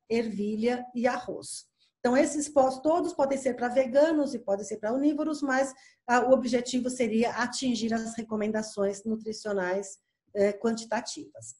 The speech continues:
Em relação às gorduras, a gente não vai salientar muita coisa, tanto que eu só fiz questão de colocar essa foto pra lembrá-los que gordura é muito importante também pra imunidade, pros anticorpos, pros hormônios,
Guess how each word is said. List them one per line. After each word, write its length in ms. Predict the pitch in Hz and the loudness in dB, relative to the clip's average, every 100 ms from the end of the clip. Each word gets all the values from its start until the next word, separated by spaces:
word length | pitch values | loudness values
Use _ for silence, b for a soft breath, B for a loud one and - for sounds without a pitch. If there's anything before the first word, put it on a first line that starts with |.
| _ _ b b b - | _ _ b b b 8
Em 100 | 392 | 8
relação 380 | 403 330 330 311 | 10 6 4 4
às 140 | 285 | 4
gorduras, 500 | 277 302 339 403 381 | 2 4 8 8 8
a 100 | 330 | 4
gente 260 | 311 294 254 | 0 -2 0
não 160 | 269 | 0
vai 100 | 254 | 0
salientar 540 | 240 240 233 226 214 220 | -2 -2 -2 0 0 0
muita 240 | 226 226 | -2 -4
coisa, 340 | 226 277 294 302 | 2 6 6 4
tanto 360 | 285 269 269 | 2 0 -2
que 40 | 269 | -2
eu 80 | |
só 140 | 262 247 | -2 -4
fiz 160 | 294 | -6
questão 340 | - 240 233 233 | -6 -6 -4 -6
de 100 | 220 | -6
colocar 420 | 226 220 220 214 | -2 -2 -2 -4
essa 200 | 214 226 | -4 -8
foto 340 | - 240 247 269 | -4 -4 -2 -4
pra 100 | 247 | -2
lembrá-los 640 | 254 247 226 233 247 - | 0 0 2 2 0 -4
que 120 | - | -6
gordura 460 | 233 254 247 254 240 | 0 0 2 4 4
é 60 | |
muito 240 | 240 247 254 | 2 -2 -4
importante 680 | 254 254 247 233 233 269 254 b b _ | -4 -4 -2 -2 -2 -6 -10 b b _
também 360 | 254 247 330 | 6 8 6
pra 100 | 294 | 6
imunidade, 640 | 277 247 226 233 269 262 277 | 6 6 4 4 4 4 2
pros 220 | 262 240 | -2 -2
anticorpos, 840 | 226 - - 254 254 254 277 269 | -2 0 2 4 2 0 -6 -8
pros 260 | - 294 302 | -2 2 4
hormônios, 760 | 254 226 240 254 269 294 294 | 4 4 4 4 6 4 2